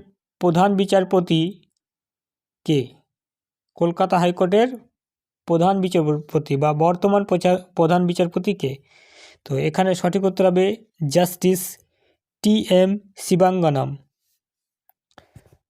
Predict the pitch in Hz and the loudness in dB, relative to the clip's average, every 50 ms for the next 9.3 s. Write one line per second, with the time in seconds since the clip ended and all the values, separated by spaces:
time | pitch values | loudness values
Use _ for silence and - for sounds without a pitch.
0 | _ _ _ _ - 151 139 135 156 196 180 170 196 202 214 208 208 - 202 196 | _ _ _ _ -8 -6 -4 0 0 0 2 2 2 2 2 0 0 0 2 2
1 | 208 208 202 202 214 196 175 180 202 226 - - _ _ _ _ _ _ _ _ | 2 2 2 2 2 2 2 0 -2 -4 -10 -14 _ _ _ _ _ _ _ _
2 | _ _ _ _ _ _ _ _ _ _ _ _ _ _ - 185 202 208 208 202 | _ _ _ _ _ _ _ _ _ _ _ _ _ _ -2 0 2 2 2 2
3 | 202 202 185 151 - - - - - _ _ _ _ _ _ _ _ _ _ _ | 2 2 2 0 -2 -8 -12 -16 -20 _ _ _ _ _ _ _ _ _ _ _
4 | _ - - 185 196 208 202 196 202 208 - - - - _ _ _ _ _ _ | _ -6 -4 -2 0 2 2 2 0 -2 -4 -8 -14 -18 _ _ _ _ _ _
5 | _ _ _ _ - 180 175 185 190 196 185 175 180 196 202 202 202 202 - - | _ _ _ _ -4 -2 0 2 2 2 0 0 0 0 0 -2 -2 -6 -8 -6
6 | - 170 160 - - 196 190 185 185 190 196 185 165 151 143 135 139 135 - - | -4 -4 -4 -2 -2 -2 -2 0 0 0 0 0 -2 -4 -4 -4 -4 -6 -6 -8
7 | 131 120 117 _ _ _ _ _ _ _ _ _ _ _ _ - - 135 127 123 | -12 -14 -16 _ _ _ _ _ _ _ _ _ _ _ _ -10 -8 -6 -6 -6
8 | - - _ _ _ _ _ _ _ _ _ _ - 160 175 190 196 208 208 202 | -8 -10 _ _ _ _ _ _ _ _ _ _ -4 -2 0 0 2 0 0 -2
9 | 202 - - - - - | -6 -10 -16 -20 -20 -20